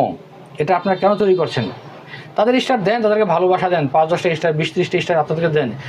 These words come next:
কিন্তু যারা নতুন কাজ করছে, যাদের কন্টেন্ট ভালো হচ্ছে, তাদেরও স্টার দেন, তাদের পেজও গিয়ে দু চারটে স্টার সেন্ড করে আসুন। দেখবেন তারা আপনাকে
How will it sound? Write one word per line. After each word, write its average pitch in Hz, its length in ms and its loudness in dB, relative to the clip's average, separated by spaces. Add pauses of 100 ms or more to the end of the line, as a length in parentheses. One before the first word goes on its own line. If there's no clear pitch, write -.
(160)
কিন্তু 190 240 2
যারা 196 200 4
নতুন 190 160 2 (100)
কাজ 185 120 2 (100)
করছে, 175 260 2
যাদের 156 200 2
কন্টেন্ট 170 340 0
ভালো 143 220 2
হচ্ছে, 143 240 -2 (1200)
তাদেরও 151 340 2
স্টার 170 240 -2
দেন, 185 100 -2 (880)
তাদের 160 260 2
পেজও 202 280 2
গিয়ে 202 220 4
দু 151 100 -2
চারটে 185 160 0 (100)
স্টার 170 200 -2
সেন্ড 151 200 -2
করে 160 220 4
আসুন। 180 180 -2 (760)
দেখবেন 165 280 0 (100)
তারা 165 200 2
আপনাকে 170 260 -2